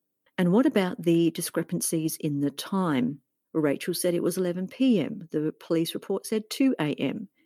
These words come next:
So did they falsify the report to make her look worse? Did Frank pay them to falsify the report?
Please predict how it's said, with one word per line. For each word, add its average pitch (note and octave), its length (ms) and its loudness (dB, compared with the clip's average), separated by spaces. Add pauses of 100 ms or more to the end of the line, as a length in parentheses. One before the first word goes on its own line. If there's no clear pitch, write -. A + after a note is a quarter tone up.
(180)
So E3 220 0
did E3 160 2
they G#3+ 160 6
falsify A3+ 720 0
the G3 100 2
report F3 460 2
to - 120 -4
make D#3 260 0
her F3+ 100 0
look - 200 -2
worse? - 680 2 (220)
Did E3+ 220 2
Frank G#3+ 440 0 (180)
pay A#3 320 4
them C#3+ 380 0 (180)
to D3+ 460 2
falsify F3+ 640 0
the D#3 120 2
report? - 600 -2